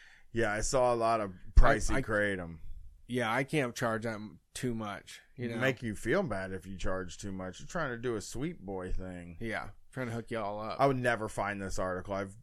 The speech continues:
Speaker 1: posted, I've, I've flipped past the same Pussy Riot
Speaker 2: Perfect.
Speaker 1: article four times.
Speaker 2: Okay.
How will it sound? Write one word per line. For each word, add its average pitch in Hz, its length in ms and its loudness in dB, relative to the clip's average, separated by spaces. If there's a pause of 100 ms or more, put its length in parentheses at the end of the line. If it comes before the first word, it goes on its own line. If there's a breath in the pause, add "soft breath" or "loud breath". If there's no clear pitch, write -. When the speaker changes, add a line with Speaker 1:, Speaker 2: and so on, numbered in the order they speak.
(120)
Speaker 1:
posted, 143 520 4
I've, 113 280 4
I've 117 220 2
flipped 151 400 4
past 139 380 6
the 117 100 4
same 127 420 6
Pussy 131 380 4
Riot 104 320 2
Speaker 2:
Perfect. 104 220 0
Speaker 1:
article 107 240 -2
four 113 440 0
times. 95 720 -2
Speaker 2:
Okay. 113 360 -6